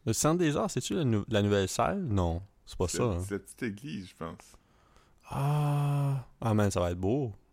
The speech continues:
Speaker 1: Ça va être beau, un
Speaker 2: Ouais,
Speaker 1: beau
Speaker 2: ça va
Speaker 1: sh-
Speaker 2: être une belle salle, fait que
Speaker 1: Ouais. Puis Larry Kidd va être là, je pense. Ça va être nuts.
Speaker 2: Ouais.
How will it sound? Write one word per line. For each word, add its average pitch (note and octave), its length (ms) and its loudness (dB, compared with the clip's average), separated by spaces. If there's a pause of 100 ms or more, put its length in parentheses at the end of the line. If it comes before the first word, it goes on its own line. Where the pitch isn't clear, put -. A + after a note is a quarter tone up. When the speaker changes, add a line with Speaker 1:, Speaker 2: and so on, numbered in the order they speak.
Speaker 1:
Ça G#2 60 -2
va F#2+ 80 2
être F2+ 80 -2
beau, B2 260 2
un A2 60 2
Speaker 2:
Ouais, G2 80 0
Speaker 1:
beau F#2+ 120 -2
Speaker 2:
ça G2 40 -2
va F#2 60 -4
Speaker 1:
sh- G#2 40 -4
Speaker 2:
être A#2+ 60 -6
une A#2 80 -6
belle E2+ 200 -4
salle, G2+ 340 -10
fait - 80 -14
que - 60 -18 (460)
Speaker 1:
Ouais. G2 340 2 (260)
Puis - 160 -4
Larry G2 280 6
Kidd A2 180 0
va G2 180 0
être F2+ 140 -6
là, G#2 160 0
je - 100 -14
pense. G2 360 -4
Ça G2 80 -4
va F#2 80 -2
être F2+ 80 -4
nuts. F#2+ 440 -2 (140)
Speaker 2:
Ouais. G#2 80 -12